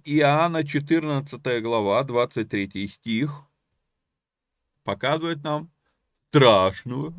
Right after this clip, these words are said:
для современных верующих ве-, вещь. Иисус сказал ему в ответ: "Кто любит меня, тот соблюдает слово мое, и Отец мой возлюбит",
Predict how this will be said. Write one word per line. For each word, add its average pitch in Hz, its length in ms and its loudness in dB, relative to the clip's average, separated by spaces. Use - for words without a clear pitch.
для 98 420 -4
современных 104 520 -8
верующих 101 560 -6
ве-, 95 220 -10
вещь. - 400 -8
Иисус 147 340 -2
сказал 156 380 2
ему 135 200 -2
в 123 60 -2
ответ: 110 360 -2
"Кто 214 440 4
любит 147 540 0
меня, 123 720 -2
тот 120 220 -10
соблюдает 107 600 -2
слово 92 340 -6
мое, 92 520 -4
и 135 120 0
Отец 135 400 2
мой 104 240 -2
возлюбит", 123 1120 -2